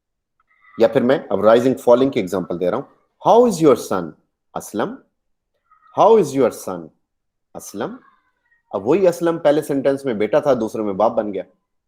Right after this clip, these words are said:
तो वो How is your son असलम? इसका मतलब असलम बेटे का नाम है।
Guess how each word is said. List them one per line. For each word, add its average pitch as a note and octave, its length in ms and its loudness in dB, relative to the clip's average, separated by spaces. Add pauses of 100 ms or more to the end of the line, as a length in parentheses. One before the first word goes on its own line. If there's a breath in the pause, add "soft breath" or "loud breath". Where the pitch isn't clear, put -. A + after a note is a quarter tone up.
(1120)
तो E2+ 240 -12
वो C3+ 500 0
How D#3 160 6
is D#3+ 100 -6
your E3 220 -2
son E3+ 200 -2
असलम? C3+ 440 -6
इसका A#2+ 260 -8
मतलब C3+ 260 -2
असलम D3+ 320 -4
बेटे D#3 200 0
का D#3 100 -4
नाम F2+ 220 -8
है। C#2+ 100 -20